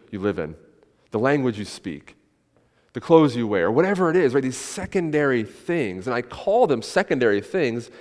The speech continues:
'cause they are certainly <laughs> secondary things. And I call them that because the solution to that problem back then and today, the solution to that problem is to always fixate ourselves on our primary marker,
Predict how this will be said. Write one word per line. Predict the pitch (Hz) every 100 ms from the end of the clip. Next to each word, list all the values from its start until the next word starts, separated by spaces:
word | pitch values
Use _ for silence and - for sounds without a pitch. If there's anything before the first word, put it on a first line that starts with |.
| -
'cause | - 147
they | 175
are | 127
certainly | - - 208 220 123 147
<laughs> | 107 113
secondary | - 90 78 -
things. | - 62 78 - - - 139
And |
I | 139
call | 135 - 214
them | 254 156
that | 98 107 - - -
because | 139 165 156 - -
the | 151
solution | - 160 143 220 285 - 170 131
to | - 151
that | 135 -
problem | - 170 233 180 98 82 113 - - _ _ _ - -
back | 117 160 170
then | 135 117 233 170 135 147
and | 156 175 180
today, | 180 151 127 160
the | 127
solution | 127 160 135 208 254 185
to | 143
that | 135 98
problem | - 180 196 226 120 90 104 - - -
is | 165 165
to | 170
always | 156 - 175 226 233 220 165 -
fixate | - 233 254 - 147 123
ourselves | 110 110 - - 113 113 113 - - -
on | 139
our | 131
primary | 120 - - 160 226 214 131 101 90 101
marker, | 95 76 - -